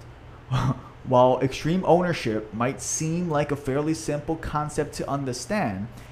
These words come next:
it can be difficult to fully comprehend what it really means.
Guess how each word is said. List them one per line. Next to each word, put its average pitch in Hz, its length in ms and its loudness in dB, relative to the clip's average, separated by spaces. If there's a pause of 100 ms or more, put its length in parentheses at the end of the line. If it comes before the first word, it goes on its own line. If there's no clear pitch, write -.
(340)
it 135 120 6
can 143 160 -2
be 120 280 2
difficult 151 560 2
to 117 100 0
fully 139 420 0
comprehend 127 880 -2 (340)
what 117 140 0
it 95 100 -2
really 107 280 -2
means. 104 520 -4